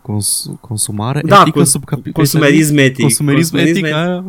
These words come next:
Speaker 2: da, nu, nu, nu, e,
Speaker 1: Da.
Speaker 2: e imposibil, e imposibil. I, it's stupid of me.
Speaker 1: Da.
Speaker 2: Da, am eu așa o deținere. Oricum, o să le joc la un moment dat pe toate.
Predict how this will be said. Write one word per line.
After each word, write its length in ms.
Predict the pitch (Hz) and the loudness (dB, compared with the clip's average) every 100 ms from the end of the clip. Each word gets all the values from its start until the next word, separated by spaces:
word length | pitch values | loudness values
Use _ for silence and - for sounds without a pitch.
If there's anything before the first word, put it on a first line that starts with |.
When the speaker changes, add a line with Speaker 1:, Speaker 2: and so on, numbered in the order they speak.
| 170 | 0
Speaker 2:
da, 160 | 175 151 | 4 4
nu, 120 | 143 | 4
nu, 220 | 135 113 | 2 0
nu, 80 | 117 | -2
e, 220 | 117 127 | -2 0
Speaker 1:
Da. 60 | 135 | 2
Speaker 2:
e 140 | 165 | 4
imposibil, 480 | 160 139 131 104 110 | 4 2 -2 -2 2
e 60 | 127 | 2
imposibil. 480 | 113 110 107 98 - 127 156 | 0 -6 -6 -6 -2 0 0
I, 40 | |
it's 40 | 170 | 0
stupid 380 | - 131 110 104 | 0 2 6 4
of 120 | 101 | 4
me. 160 | 98 104 | -4 2
Speaker 1:
Da. 60 | |
Speaker 2:
Da, 60 | 151 202 | 6 6
am 60 | 180 | 6
eu 100 | 147 | 2
așa 260 | 131 135 | 2 0
o 60 | 117 | 0
deținere. 480 | 110 - 107 101 101 | -4 -6 -6 -4 2
Oricum, 400 | 208 196 123 117 | 4 4 0 0
o 100 | 156 | 0
să 120 | 156 | 0
le 60 | 139 | 0
joc 160 | 131 | 0
la 40 | 113 | -2
un 100 | 110 | -2
moment 100 | 110 | -2
dat 100 | 107 | -4
pe 60 | 101 98 | -2 -4
toate. 200 | 98 | -6